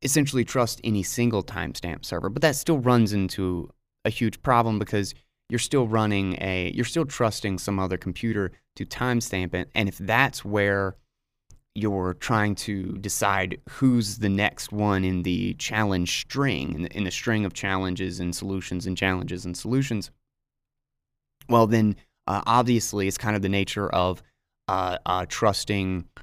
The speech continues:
uh, someone else to do your verification for you, is that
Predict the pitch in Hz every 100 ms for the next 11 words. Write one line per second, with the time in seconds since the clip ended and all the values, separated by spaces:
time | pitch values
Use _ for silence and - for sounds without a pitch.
0 | - _ 98 - 113 107 104 - - 98
1 | 90 90 92 90 - 156 143 131 117 110
2 | 107 101 95 92 98